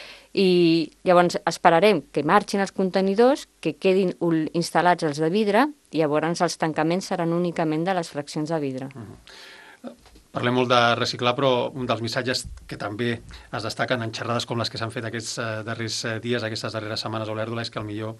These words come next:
Speaker 2: eh, residu és el que no es genera.
Speaker 1: Sí, sí, amb això és que cent per cent. De fet, el, una cosa que ens agrada, no?, els que estem molt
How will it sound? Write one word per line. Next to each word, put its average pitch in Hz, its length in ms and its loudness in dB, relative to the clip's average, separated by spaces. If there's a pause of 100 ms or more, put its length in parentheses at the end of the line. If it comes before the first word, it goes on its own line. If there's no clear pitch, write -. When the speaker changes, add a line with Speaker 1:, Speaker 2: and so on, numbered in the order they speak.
(460)
Speaker 2:
eh, - 180 -8
residu 117 400 -6
és 110 80 -6
el 104 120 -6
que 110 100 -12
no 104 80 -8
es 92 60 -12
genera. 104 340 -14 (600)
Speaker 1:
Sí, - 220 -6
sí, 147 260 -6
amb 147 200 -6
això 165 400 2 (100)
és - 140 -10
que 165 260 0
cent 180 240 0
per 165 140 2
cent. 143 260 -4 (460)
De 185 120 6
fet, 190 260 4
el, 175 640 6 (640)
una 185 180 8
cosa 185 240 6
que 185 100 10
ens 170 80 4
agrada, 170 380 10
no?, 196 160 8
els 220 120 2
que 170 140 0
estem 170 240 4
molt 165 560 6